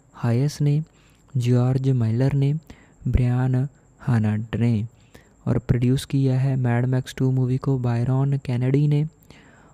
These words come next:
और actress की बात करें तो Mad Max two movie में leading role पर Mel Gibson देखने को मिल जाते हैं, अ, काफ़ी कमाल के एक्टर हैं। उसके आगे Bruce Suspense देखने को मिल जाते हैं,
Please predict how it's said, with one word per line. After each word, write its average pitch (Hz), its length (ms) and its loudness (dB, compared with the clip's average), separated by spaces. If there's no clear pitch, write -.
और 139 160 2
actress 156 420 0
की 160 140 -2
बात 151 280 -2
करें 147 220 0
तो 147 120 -2
Mad 139 260 0
Max 143 280 -2
two - 200 -4
movie 131 320 2
में 139 180 0
leading 135 380 2
role 127 200 2
पर 131 180 -2
Mel 131 300 -2
Gibson 127 460 -2
देखने 143 320 0
को 143 120 -2
मिल 143 200 0
जाते 139 280 -2
हैं, 160 240 0
अ, 117 100 2
काफ़ी 117 320 -2
कमाल 123 340 0
के 127 140 -4
एक्टर 123 280 -2
हैं। 143 220 2
उसके 135 240 0
आगे 143 180 2
Bruce 131 420 0
Suspense 139 500 -4
देखने 151 340 0
को 143 120 -2
मिल 143 200 2
जाते 139 280 -2
हैं, 147 220 0